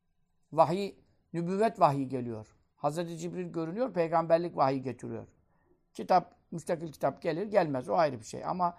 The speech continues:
hepsi nebidir. Peygamber dediğin zaman hepsine Cibril gelmesi şartı var.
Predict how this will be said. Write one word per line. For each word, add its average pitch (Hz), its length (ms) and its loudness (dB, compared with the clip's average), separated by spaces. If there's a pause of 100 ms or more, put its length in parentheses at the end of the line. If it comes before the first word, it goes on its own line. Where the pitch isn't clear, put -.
(140)
hepsi 214 340 -6
nebidir. 165 460 -2 (120)
Peygamber 175 580 2
dediğin 185 240 -6
zaman 240 320 -2 (200)
hepsine 214 400 -2
Cibril 175 320 -6
gelmesi 160 440 -4
şartı 135 320 -6
var. 127 160 -4